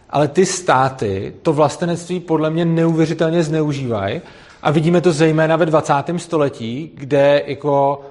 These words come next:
pomřely desítky a stovky milionů lidí vlastně proto, že někdo hodně apeloval na vlastenectví, zatímco, ale i když to tak je a dá se to zneužít, tak si myslím, že nemůžeme popřít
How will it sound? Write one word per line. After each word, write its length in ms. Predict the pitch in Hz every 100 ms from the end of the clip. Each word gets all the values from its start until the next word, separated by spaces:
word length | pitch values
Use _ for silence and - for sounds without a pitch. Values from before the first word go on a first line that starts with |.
| - _ _ _
pomřely 640 | 156 147 143 156 151 156 147
desítky 520 | 143 - 151 - -
a 80 | -
stovky 380 | - 131 -
milionů 400 | 156 151 143 147
lidí 380 | 156 143 143 160 - -
vlastně 500 | 131 143 - 160 160 - - - - _ _ -
proto, 720 | 156 151 - 107 104 175 - - _ _ -
že 120 | 139
někdo 440 | 160 165 147 165 -
hodně 360 | 123 151 143 175
apeloval 520 | 135 160 147 147 151
na 80 | 165
vlastenectví, 1080 | 156 - - 143 139 - 127 123 131 - - - _ _ _ _ _ _ _ _ -
zatímco, 880 | 127 151 151 170 170 - 185 180 -
ale 680 | - - 156 151 123 139 220 -
i 100 | 180
když 220 | 170 180
to 140 | - 180 - -
tak 220 | 190 170
je 140 | 143
a 80 | 160
dá 160 | 156 147
se 80 |
to 100 | 165 160
zneužít, 520 | 156 151 123 123 151
tak 140 | 160 -
si 100 | 165
myslím, 280 | 160 170
že 100 | 156
nemůžeme 480 | 170 160 160 151 185
popřít 540 | - 160 - 165 -